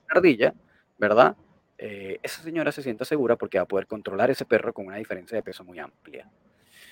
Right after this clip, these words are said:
Entonces, como les estoy diciendo, no todo es blanco o negro. Ahora, ¿deberían ustedes comprar, dueños de perros, un collar de puntas a diestra y siniestra? Absolutamente no.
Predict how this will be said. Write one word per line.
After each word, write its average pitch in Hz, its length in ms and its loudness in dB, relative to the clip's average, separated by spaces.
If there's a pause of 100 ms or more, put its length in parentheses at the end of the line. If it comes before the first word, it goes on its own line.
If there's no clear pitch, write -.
(460)
Entonces, - 560 2 (680)
como 131 200 4
les 165 100 6
estoy 160 160 -4
diciendo, 117 400 -2
no 117 160 -2
todo 110 200 2
es 107 100 -2
blanco 95 280 -12
o - 20 -18
negro. 78 360 -20
Ahora, 107 440 0 (640)
¿deberían 98 340 -6
ustedes 135 300 0
comprar, 135 540 -2 (240)
dueños 123 300 -4
de 123 80 -6
perros, 135 400 0 (280)
un 123 220 -8
collar 123 360 0
de 127 80 -2
puntas 147 540 -4
a 110 80 0
diestra 110 280 -6
y - 20 -14
siniestra? 156 580 -10 (240)
Absolutamente 156 2000 2
no. 131 800 4